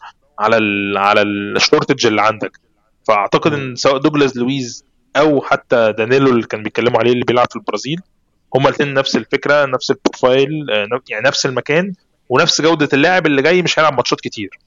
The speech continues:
Speaker 1: فما
Speaker 2: مم.
Speaker 1: أعتقدش إن هو هيبقى عنده المشكلة دي. آه، ع-، عرف يخلص فيهم، أكيد طبعًا هتبقى إضافة، لأن أنت دلوقتي عندك شورت،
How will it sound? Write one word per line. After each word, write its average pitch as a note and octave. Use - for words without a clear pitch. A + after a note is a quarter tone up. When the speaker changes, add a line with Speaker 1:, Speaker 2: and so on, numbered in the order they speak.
Speaker 1:
فما F#2+
Speaker 2:
مم. G2+
Speaker 1:
أعتقدش C#3
إن C3
هو B2+
هيبقى A#2
عنده C3
المشكلة C3
دي. C3+
آه، A2+
ع-، D3
عرف F3+
يخلص D#3
فيهم، E3
أكيد D3
طبعًا D3+
هتبقى A#2
إضافة، B2+
لأن A#2
أنت A#2+
دلوقتي C3+
عندك B2+
شورت، D#3